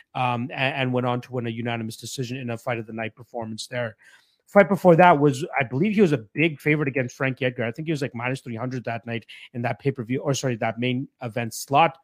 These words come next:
on a fight night, and he ends up coming up short. Saying, say what you want about the decision,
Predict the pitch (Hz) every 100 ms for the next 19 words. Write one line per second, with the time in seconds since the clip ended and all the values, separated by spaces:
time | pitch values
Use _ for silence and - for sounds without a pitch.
0 | _ 139 120 - 120 113 117 113 - -
1 | 127 135 139 127 - 135 120 120 - 160
2 | 156 151 - - - 165 160 175 - -
3 | 180 160 156 151 139 139 123 131 - 135
4 | 135